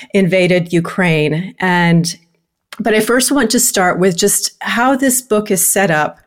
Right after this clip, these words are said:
because it sets the tone for how we can use it as a lens into what we're seeing today. You wrote this book largely from November ninth, two thousand nineteen to June twenty twenty.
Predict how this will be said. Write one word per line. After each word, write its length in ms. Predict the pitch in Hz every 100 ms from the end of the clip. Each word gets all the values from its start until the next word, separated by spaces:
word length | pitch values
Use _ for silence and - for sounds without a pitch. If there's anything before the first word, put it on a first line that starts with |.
| -
because 320 | 202 226 220
it 120 | 214
sets 320 | - 233 -
the 100 | 220
tone 320 | 214 214 190
for 360 | 175 - 180 175
how 360 | 175 - 240 233
we 120 | 226
can 320 | - 202 175
use 280 | 196 208 202
it 80 | 175
as 160 | 170
a 60 | 175
lens 360 | 170 170 170
into 260 | 185 170 175
what 220 | 165 151
we're 140 | 170 165
seeing 340 | - 175 170
today. 480 | 170 165 156 135 170 - -
You 340 | 190 220 214 208
wrote 340 | 196 254 339
this 220 | - 208 175
book 560 | 175 165 160 - - _ _ _ -
largely 500 | 208 247 403 294 240
from 580 | 214 208 180 175 170 -
November 480 | 190 180 208 220 226
ninth, 520 | 196 190 165 - - -
two 180 | 262 247
thousand 340 | 220 202 185
nineteen 600 | 175 170 - 196 180 170
to 360 | - 175 165 170 - _
June 720 | - 202 208 202 202 196 208 -
twenty 500 | - - 214 202 196
twenty. 580 | 175 - 190 175 151 170